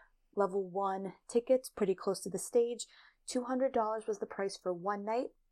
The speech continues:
Three sixty was the price for two nights. So if we had to make a pretty good guess, probably you're gonna be looking somewhere in between those numbers, between the two seventy and maybe the three sixty for P one tickets. Now for P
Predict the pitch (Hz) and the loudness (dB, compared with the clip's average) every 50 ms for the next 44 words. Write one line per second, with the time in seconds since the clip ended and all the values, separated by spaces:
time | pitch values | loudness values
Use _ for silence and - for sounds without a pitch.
0 | _ _ _ _ _ _ _ _ _ - 233 226 220 214 - - 226 226 - - | _ _ _ _ _ _ _ _ _ 4 4 4 4 4 2 2 0 0 0 -4
1 | 269 254 226 220 - 214 - - 196 180 180 - - 185 - - 165 165 165 - | -4 -2 -2 -2 -2 -4 -2 0 0 0 0 0 -4 -4 -2 -2 -2 -2 -2 -4
2 | - - _ _ - - - _ _ _ _ _ _ - - - - - 226 220 | -8 -10 _ _ -20 -20 -20 _ _ _ _ _ _ -18 -16 -4 2 6 6 6
3 | 214 - 208 214 254 277 285 285 269 269 - 254 233 226 220 226 - - 220 202 | 6 4 0 0 0 2 2 0 0 0 0 -2 -2 -2 -4 -4 -4 -2 0 0
4 | 202 202 202 185 - - 196 185 185 185 - - - - _ _ - _ _ _ | 2 2 0 0 2 2 2 2 2 0 -2 -8 -8 -10 _ _ -20 _ _ _
5 | _ _ _ _ _ _ _ - - - - 240 247 254 269 262 262 269 269 254 | _ _ _ _ _ _ _ -12 -8 -4 0 2 4 4 4 4 4 2 2 4
6 | 254 233 233 220 214 208 208 196 202 196 - 190 185 190 185 - - - 208 196 | 2 4 4 4 4 6 4 4 4 2 -2 -6 -8 -8 -8 -6 -2 0 0 2
7 | 196 202 202 208 190 190 190 - - 190 185 175 175 175 165 - 170 156 160 - | 2 2 2 2 2 0 -2 -2 -2 -2 -2 0 -2 -2 -2 -2 -2 -2 0 0
8 | 160 - - 185 - - 175 165 165 165 - - 233 220 - 226 214 202 214 208 | -2 0 -2 -4 -4 -4 -6 -6 -6 -6 -6 -8 -6 -2 2 2 2 2 0 -2
9 | 196 214 214 214 220 _ - - - - - - - - - 190 190 190 196 202 | 0 0 0 -2 -4 _ -16 -20 -20 -20 -20 -20 -12 -6 -4 -2 0 2 2 4
10 | 196 202 202 - - 196 185 180 - 196 185 - - - 190 180 180 - - - | 4 2 2 0 0 -2 -2 0 -2 -4 -4 -4 -4 -4 -2 -2 -4 -4 0 2
11 | 185 185 180 175 175 175 180 175 - - - 202 190 175 175 175 170 165 160 - | 4 4 4 4 4 2 0 -2 -4 -8 -4 -4 -2 0 0 0 -2 -2 -2 -4
12 | 170 - - - _ _ - - - - - - - - - - - - - _ | -4 -4 -6 -12 _ _ -20 -20 -20 -20 -20 -20 -18 -16 -16 -16 -16 -18 -20 _
13 | _ _ - - - - - - 196 190 190 180 - - 185 - - - 202 185 | _ _ -20 -20 -20 -20 -14 -8 -4 -4 -4 -4 -2 -4 -6 -4 -4 -4 -4 -4
14 | 175 | -4